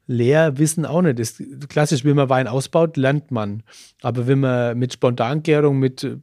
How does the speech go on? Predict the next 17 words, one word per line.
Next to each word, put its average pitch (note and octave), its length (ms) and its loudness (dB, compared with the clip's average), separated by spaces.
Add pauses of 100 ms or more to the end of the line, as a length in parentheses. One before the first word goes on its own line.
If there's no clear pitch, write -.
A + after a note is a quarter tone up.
Bodenmanagement, C#3+ 1000 0
mit, C3+ 240 -2
äh, B2+ 380 -6
Begrünung, D3+ 640 2
mit C#3 260 0 (400)
Blühangebot, C3+ 800 2
mit C3 260 0
Humusmanagement, C3 920 2
mit C#3 120 -2
Gesteinskohlen, C3+ 920 2 (380)
ähm, B2 260 2 (180)
das C3 300 0
sind D3 100 2
alles D3 300 2
Themen, E3+ 560 2
die C#3+ 200 -2
wir D3+ 460 2